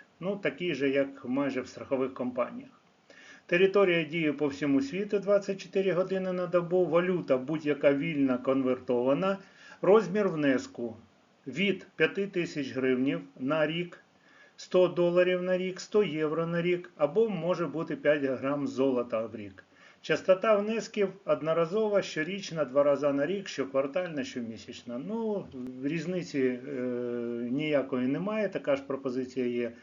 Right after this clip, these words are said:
і від страхових компаній. А от ця верхня позиція, вона, е, достойна уваги. Зараз я, е, з вами по неї дуже детально ми проговоримо. Я думаю, вам буде це цікаво. Е, йдемо далі.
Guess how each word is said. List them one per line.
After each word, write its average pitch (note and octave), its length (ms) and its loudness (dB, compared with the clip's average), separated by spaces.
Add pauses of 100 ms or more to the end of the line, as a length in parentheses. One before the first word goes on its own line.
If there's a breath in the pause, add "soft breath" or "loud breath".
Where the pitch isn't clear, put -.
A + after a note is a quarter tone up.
(300 loud breath)
і C3+ 80 0
від B2+ 140 2
страхових F3+ 500 -2
компаній. F#3+ 680 2 (320 loud breath)
А D#3+ 200 6
от D#3+ 260 0
ця D#3 220 4
верхня G3 460 0
позиція, F#3+ 600 -2
вона, F3+ 580 0
е, C#3+ 180 2
достойна C#3 640 -2
уваги. D#3+ 480 0
Зараз C#3 500 0
я, C3+ 280 -2 (720 loud breath)
е, A#2+ 140 -2
з A2 120 -8
вами C#3 720 2 (140)
по B2+ 100 -2
неї C3 580 -2 (140)
дуже B2+ 300 -4
детально B2 540 -2
ми A#2 140 -6
проговоримо. B2 720 0
Я B2+ 80 0
думаю, B2 300 0
вам B2 160 0
буде A#2 220 -4
це A2 160 -12
цікаво. G2 440 -10 (1600 soft breath)
Е, D3+ 120 4
йдемо G#3 420 8
далі. D3 500 8